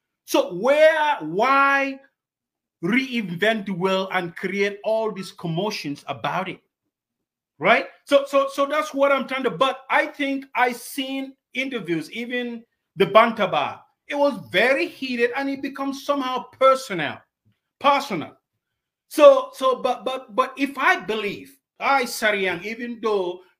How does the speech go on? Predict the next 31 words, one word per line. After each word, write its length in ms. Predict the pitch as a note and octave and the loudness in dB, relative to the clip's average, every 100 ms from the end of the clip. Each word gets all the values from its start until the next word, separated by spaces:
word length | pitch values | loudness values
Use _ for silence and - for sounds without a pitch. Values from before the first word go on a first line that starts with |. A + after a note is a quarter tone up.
| - | -8
my, 300 | F3 G3 F#3 - | -2 -2 -2 -6
some 240 | A#3 A3 | -8 -6
of 100 | G3+ | -6
my 140 | G3 | -6
family 440 | F3+ G3+ G#3 G#3 G3+ | -6 -4 -4 -4 -4
does, 280 | F3+ F3+ F3+ | -4 -6 -8
but 240 | D#3+ B3+ - | -6 -6 -6
today, 380 | C4+ C#4 C4 B3+ _ _ _ _ _ _ _ _ _ _ A2+ | -6 -2 -4 -6 _ _ _ _ _ _ _ _ _ _ 2
based 420 | A#3 B3+ C4 C4 - | 8 8 6 -2 -6
on 360 | A3+ G#3+ G3+ G3+ D#3+ | -2 -2 -2 -4 -2
what 220 | A3+ A#3+ | -2 0
I 160 | A3+ | -2
knew, 600 | F#3+ F#3 G3 G3 G3 F#3+ G3 | -4 -4 -4 -2 -4 -4 0
based 280 | G#3 A3 G3+ | 0 0 -8
on 180 | F#3 | -10
research, 340 | G3 G3+ G3 F3 | -8 -6 -6 -2
based 200 | G#3 G#3 | -4 -4
on 160 | F#3 | -10
talking 360 | - F#3+ G3 F#3 | -8 -8 -6 -10
to 60 | E3+ | -10
the 100 | E3 | -14
scholars, 520 | - - F#3 F3 - _ _ - | -14 -10 -10 -10 -16 _ _ -6
I 80 | B3+ | -4
don't 240 | C4 G#3+ | -2 -4
believe 320 | F3+ A#3 A#3 G#3 | -2 -2 -2 -6
in 120 | G#3+ | -10
it. 180 | A3+ _ - | -14 _ -2
That 160 | D#4+ D#4+ | -2 0
is 160 | D4 | -2
my 220 | C#4 D4+ D#4 | 0 0 0
position. 640 | A#3+ G#3 D#3 C#3 - | 0 -4 -2 -8 -10